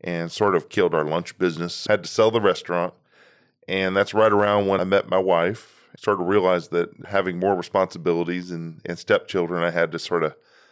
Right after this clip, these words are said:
step up my game and get benefits and all that. So I started working for the Boy Scouts. I was an Eagle Scout. Did that for several years, and then I moved into teaching.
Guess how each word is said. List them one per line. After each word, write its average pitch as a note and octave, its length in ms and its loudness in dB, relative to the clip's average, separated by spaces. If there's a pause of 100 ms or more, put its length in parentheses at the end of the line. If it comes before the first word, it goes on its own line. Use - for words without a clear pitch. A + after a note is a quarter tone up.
(240)
step - 360 -4
up E2+ 200 0
my F2+ 120 -2
game F#2 480 -2
and E2 200 -8
get E2+ 260 -4
benefits E2 500 -4
and D2 80 -6
all D2 140 -4
that. D#2+ 240 0
So E2 220 -2
I D#2+ 200 -2 (220)
started F2 220 0
working F2 280 -4
for F2+ 160 -6
the F2 60 -8
Boy C3+ 220 2
Scouts. - 680 -14
I E2+ 100 -4
was E2 140 -6
an E2 120 -8
Eagle D2+ 200 -8
Scout. E2+ 380 -6 (760)
Did F#2+ 180 -6
that G2 160 4
for F#2 120 -6
several G2 360 0
years, F#2+ 480 0
and F2 160 -6
then G2 180 2
I F#2 180 2
moved F#2 360 -2
into E2 380 -8
teaching. G#2+ 680 -10